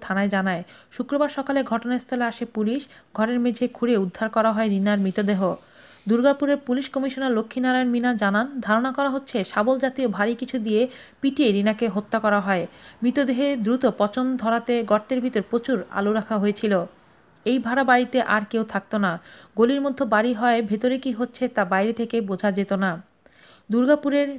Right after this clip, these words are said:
ডিএসপি অভিষেক মোদি বলেন, রীনা বিবিকে খুন করে মেঝের মাটিতে পুঁতে দেওয়ার পর সিমেন্ট দিয়ে প্লাস্টার করে ঢেকে দেওয়া হয়।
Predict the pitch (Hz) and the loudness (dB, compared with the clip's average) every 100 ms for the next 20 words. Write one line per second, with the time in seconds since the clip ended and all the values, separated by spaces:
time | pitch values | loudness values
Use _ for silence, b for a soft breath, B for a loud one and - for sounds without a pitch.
0 | 208 233 269 269 220 185 196 240 - 254 | -2 0 0 -2 -2 0 0 -2 -2 -2
1 | 226 226 226 220 226 202 208 247 247 247 | -2 -2 0 0 2 0 0 0 0 -2
2 | 262 254 - 240 240 226 202 262 B B | -4 -6 -4 -4 0 0 0 -4 B B
3 | B 208 214 233 262 240 220 247 233 247 | B -2 0 0 0 0 0 -2 -2 -2
4 | - - 233 262 254 247 247 202 208 - | -2 -6 -2 0 2 2 2 0 0 -4
5 | 247 262 233 254 254 214 208 - 247 233 | -2 -2 0 2 2 0 -2 -4 -4 -2
6 | 226 202 196 208 208 208 196 185 | -4 -4 -4 0 0 2 2 0